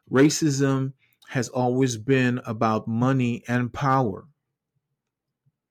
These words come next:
That's what it's always been about. It's always about money and power. The slave trade was all about financial value. And those, uh,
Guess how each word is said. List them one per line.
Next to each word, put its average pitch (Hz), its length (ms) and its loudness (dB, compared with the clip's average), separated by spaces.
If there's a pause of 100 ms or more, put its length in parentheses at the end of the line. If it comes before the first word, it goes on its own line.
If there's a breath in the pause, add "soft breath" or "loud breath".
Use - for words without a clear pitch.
(100)
That's 135 380 -4
what 131 320 2
it's 123 160 2
always 123 420 2
been 113 480 -4
about. 104 480 -2
It's - 280 -8
always 123 420 2
about 117 580 -2 (300 soft breath)
money 123 600 2 (280 soft breath)
and 107 140 -10
power. 127 480 2
The - 100 -18
slave 123 420 0
trade 127 340 2
was 113 180 -2
all 117 220 2
about 117 320 0
financial 117 800 -2
value. 101 720 -4 (500 soft breath)
And 123 540 2 (200)
those, 120 760 2 (220)
uh, 107 500 0